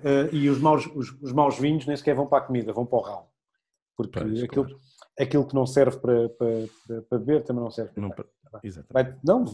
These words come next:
Speaker 1: mas vão literalmente
Speaker 2: Verdade,
Speaker 1: para o ralo.
Speaker 2: verdade,
Speaker 1: Vão lit-,
Speaker 2: verdade.
Speaker 1: pá, eu quando não gosto de um vinho, quando não gosto mesmo de um vinho, vai, vai, vai para o ralo. Não, não,
Speaker 2: Opa,
Speaker 1: não.
Speaker 2: olha, de-, deixa-me fazer-te uma confidência.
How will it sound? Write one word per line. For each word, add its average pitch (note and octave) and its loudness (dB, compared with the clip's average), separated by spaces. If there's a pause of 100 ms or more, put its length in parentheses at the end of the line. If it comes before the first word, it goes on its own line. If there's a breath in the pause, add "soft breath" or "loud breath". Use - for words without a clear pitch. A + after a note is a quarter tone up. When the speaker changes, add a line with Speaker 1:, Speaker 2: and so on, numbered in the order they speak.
Speaker 1:
mas B2+ 2
vão G3+ 6
literalmente G#3 6
Speaker 2:
Verdade, D3 0
Speaker 1:
para G3 6
o - -8
ralo. D3 4
Speaker 2:
verdade, G2+ -6
Speaker 1:
Vão D3 -4
lit-, F3 -4
Speaker 2:
verdade. - -20
Speaker 1:
pá, C#3 6
eu C3 4
quando F#3+ 4
não G3+ 2
gosto G#3+ 4
de G#3 4
um F#3+ 6
vinho, G#3+ 2
quando G3 4
não F#3 4
gosto F#3+ 6
mesmo F#3 -2
de F3+ 0
um D#3+ -2
vinho, F3+ -2
vai, F#3 4
vai, E3 -2
vai D3+ -4
para F3+ -6
o - -8
ralo. C3+ 2
Não, A2+ -8
não, A#2 -14 (440 loud breath)
Speaker 2:
Opa, D3 -4
Speaker 1:
não. A#2 6
Speaker 2:
olha, A#2+ 4
de-, D3 -6
deixa-me A#2+ 0
fazer-te A#2+ 2
uma A#2 2
confidência. G#2+ -8